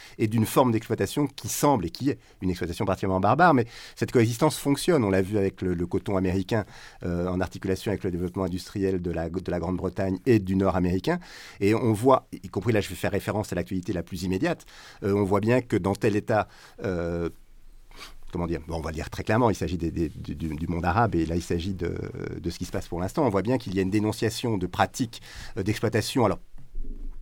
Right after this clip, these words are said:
après en droit, je, l'enjeu n'est pas là, mais on, on voit bien qu'il peut y avoir une très très grande modernité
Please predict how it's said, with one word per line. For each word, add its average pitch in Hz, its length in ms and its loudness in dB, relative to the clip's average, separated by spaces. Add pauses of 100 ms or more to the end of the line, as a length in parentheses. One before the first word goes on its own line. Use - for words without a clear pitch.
(100)
après - 260 2
en 104 140 6
droit, 98 260 4
je, 80 100 -8 (360)
l'enjeu 80 180 -6
n'est 85 80 -4
pas 131 80 0
là, 135 100 6
mais 90 280 2
on, 92 160 -2
on - 20 0
voit 90 140 0
bien 113 100 2
qu'il 104 160 -2
peut 101 80 -4
y 104 60 4
avoir 104 160 4
une 95 80 0
très - 160 0
très 117 160 0
grande 110 180 6
modernité 117 720 4